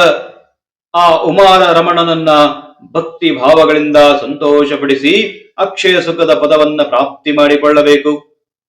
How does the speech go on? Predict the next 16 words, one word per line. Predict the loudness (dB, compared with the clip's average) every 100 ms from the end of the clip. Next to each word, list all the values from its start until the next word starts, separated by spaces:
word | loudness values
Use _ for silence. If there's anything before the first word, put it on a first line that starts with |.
| _ _ _ -4
ಸದ್ಗುರುಗಳು | -4 -2 0 2 2 2 2 -2 -8
ಇಂಥ | -8 -6 2 4 4 0
ಸುಬೋಧವನ್ನ | -4 -2 0 -2 -2 -2
ಮನಸ್ಸಿನಲ್ಲಿ | -2 -4 -8 -8 -4 -2 0 2 2 -2 -6 -10
ದೃಢವಾಗಿ | -6 -2 2 4 4 2
ಹಿಡಿದು, | -2 -4 -4 -4 -4 -10 -12
ಯಾವಾತನು | -6 -2 2 2 2 0 -8
ಸಂಸಾರದಲ್ಲಿ | -10 -10 -2 2 2 2 0 -2
ವರ್ತಿಸುವನೋ | 0 -2 -6 -10 -6 0 2 2 0 -8 _
ಆತನ | -2 0 0 0 0 -2 -6 -20 _
ಬಂಧವನ್ನು | -8 -8 -4 -2 0 0 0 -4 -4 -16 _ -8
ಹರಿದು | -4 -2 0 -2 -4
ಸದ್ಗುರುವು | -6 -6 -4 -2 2 4 4 4 0 -8 -6
ಆತನಿಗೆ | -4 -4 -4 -2
ಮುಕ್ತಿಯನ್ನ | -2 -4 -12 -12 -6 -4 -2 -2 -2 -2
ಕೊಡುವಂಥವನಾಗುತ್ತಾನೆ. | -2 0 0 -2 0 0 2 0 0 2 2 2